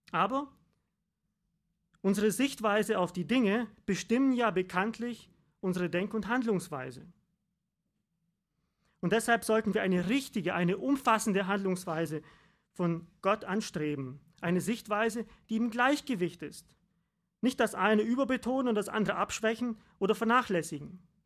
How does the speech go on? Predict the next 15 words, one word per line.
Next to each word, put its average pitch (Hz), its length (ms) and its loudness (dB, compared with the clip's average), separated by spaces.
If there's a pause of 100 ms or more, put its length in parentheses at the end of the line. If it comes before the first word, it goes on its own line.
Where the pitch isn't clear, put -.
(1300)
Leider 254 220 2
haben 262 140 2
manche 254 240 2
Menschen 240 420 -2
oder 190 220 0
Christen 226 560 -4
allergische 220 640 2
Reaktionen, 202 720 -2
so 160 100 -6
könnte 220 240 -4
man 220 180 -2
das 180 200 -6
nennen, 196 340 -2
allergische 240 500 -2
Reaktionen 214 640 -2